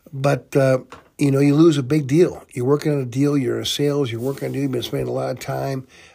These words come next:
a couple of years on it, it's a monster, and you lose it not because you did anything wrong,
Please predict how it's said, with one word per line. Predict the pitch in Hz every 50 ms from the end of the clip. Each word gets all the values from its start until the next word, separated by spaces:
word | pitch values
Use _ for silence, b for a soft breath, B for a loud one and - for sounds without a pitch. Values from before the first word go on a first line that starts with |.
| B
a | - -
couple | - - 135 127 120
of | 117
years | 123 131 143 143 131 113
on | 139 139 143 139
it, | 139 135 135 -
it's | 113 -
a | - 117
monster, | 120 127 135 139 135 - - - 156 151 120 B B B B B B B B B -
and | 139 135
you | 135 131
lose | 135 156 220 254 247 165 180
it | - -
not | 160 160 180 226 226 214
because | 240 - - 185 175 147
you | 170 165
did | 151 156 143
anything | 151 147 143 127 - 135 127 120 117 113 113
wrong, | 123 135 160 196 196 139 107 - - 113 110